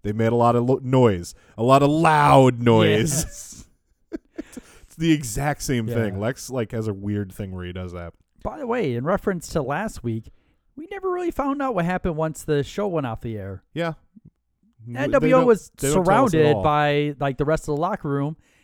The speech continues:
Speaker 2: and, I don't know, they called a truce.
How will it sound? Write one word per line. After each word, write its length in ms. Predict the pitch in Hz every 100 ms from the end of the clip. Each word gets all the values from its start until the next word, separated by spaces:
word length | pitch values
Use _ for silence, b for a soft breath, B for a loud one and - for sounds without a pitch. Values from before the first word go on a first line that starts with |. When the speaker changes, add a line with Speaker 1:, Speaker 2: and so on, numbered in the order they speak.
| _
Speaker 2:
and, 640 | 170 185 202 202 214 214 208
I 140 | - 143
don't 140 | 302
know, 220 | 180 240 320 _
they 180 | 147 139
called 320 | - 139 135
a 40 |
truce. 640 | 123 - 160 233 - - _